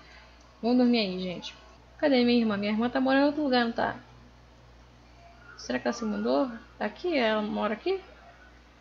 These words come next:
Não. Ela se mudou, mas eu não sei pra onde ela se mudou.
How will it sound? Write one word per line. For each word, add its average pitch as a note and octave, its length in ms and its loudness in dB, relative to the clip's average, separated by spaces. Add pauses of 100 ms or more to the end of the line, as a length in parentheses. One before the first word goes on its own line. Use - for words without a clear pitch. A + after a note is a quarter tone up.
(100)
Não. G#3+ 400 -2 (880)
Ela B3+ 140 4
se C4+ 140 -2
mudou, D4 260 6
mas C4 140 6
eu C4 60 4
não C4 80 0
sei D4 160 2
pra C4+ 160 0
onde A3+ 180 0
ela G#3+ 80 0
se A3 160 -8
mudou. G3 340 -6